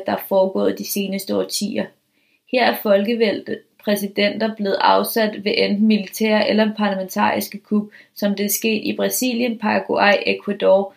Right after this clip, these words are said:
Bolivia og Honduras inden for ganske kort tid. Ge-, Guaido Cruzado var i et par dage i Danmark i midten af maj og deltog i en konference på Københavns Universitet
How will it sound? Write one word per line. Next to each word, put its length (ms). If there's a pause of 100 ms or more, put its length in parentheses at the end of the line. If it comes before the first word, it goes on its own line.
(140)
Bolivia 540
og 60
Honduras 720 (100)
inden 280
for 100
ganske 440
kort 320
tid. 280 (1080)
Ge-, 180 (100)
Guaido 340
Cruzado 680 (380)
var 200
i 240
et 140
par 200
dage 400
i 40
Danmark 500
i 80
midten 360
af 80
maj 360
og 140
deltog 360
i 40
en 80
konference 760
på 140
Københavns 640
Universitet 800